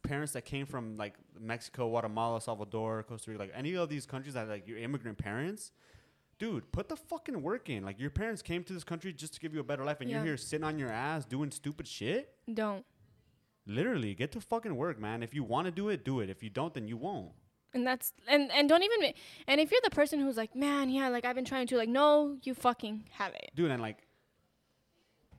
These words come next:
Speaker 1: people ask people, "How do you stay motivated?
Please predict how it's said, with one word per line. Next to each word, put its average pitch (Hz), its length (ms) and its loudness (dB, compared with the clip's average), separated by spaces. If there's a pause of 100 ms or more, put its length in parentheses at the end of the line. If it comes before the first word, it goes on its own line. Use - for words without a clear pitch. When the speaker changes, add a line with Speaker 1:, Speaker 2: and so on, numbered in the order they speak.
(300)
Speaker 1:
people 160 300 0
ask 123 380 0
people, 113 460 -4 (920)
"How 110 240 -8
do 143 60 0
you 151 140 2
stay 139 240 -4
motivated? 110 1300 -4